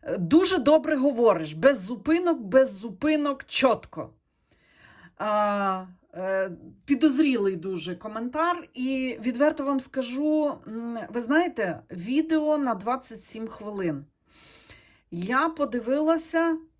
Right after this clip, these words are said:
кожних пару секунд відрізається відео. Скажіть мені, будь ласка, е, дивіться Тарас Березовець. Е, інколи, м, довго його не дивлюсь, але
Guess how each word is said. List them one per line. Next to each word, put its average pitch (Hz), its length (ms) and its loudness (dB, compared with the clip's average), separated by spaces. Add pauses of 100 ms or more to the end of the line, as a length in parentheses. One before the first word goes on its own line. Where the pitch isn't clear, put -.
(220)
кожних 311 600 2
пару 247 340 2
секунд 285 640 2
відрізається 233 1000 -2
відео. 180 500 -4 (300)
Скажіть 262 440 -2
мені, 254 280 4
будь 208 220 -4
ласка, 254 540 -2 (580)
е, 196 300 -2
дивіться 269 500 2
Тарас 233 440 0
Березовець. 202 880 0 (420)
Е, 175 320 -6
інколи, 214 520 4
м, 151 140 -8 (1080)
довго 269 300 2
його 269 160 2
не 269 140 2
дивлюсь, 330 360 -2
але 247 300 -4